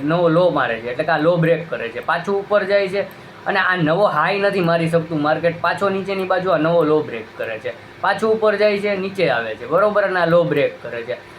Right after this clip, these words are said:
અચાનકથી માર્કેટમાં બિહેવિયર છે ને અને સ્ટ્રક્ચર આખું ચેન્જ જ થઈ જાય છે.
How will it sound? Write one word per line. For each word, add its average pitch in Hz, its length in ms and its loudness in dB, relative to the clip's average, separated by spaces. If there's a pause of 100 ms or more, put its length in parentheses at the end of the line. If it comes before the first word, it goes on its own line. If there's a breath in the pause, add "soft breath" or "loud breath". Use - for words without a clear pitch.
(160)
અચાનકથી 240 500 0
માર્કેટમાં 226 580 0
બિહેવિયર 220 420 2
છે 220 200 -2
ને 214 240 0
અને 190 140 -2
સ્ટ્રક્ચર 175 500 -2
આખું 180 280 -2
ચેન્જ 226 280 2
જ 170 140 0
થઈ 117 220 -12
જાય 117 180 -10
છે. 120 160 -8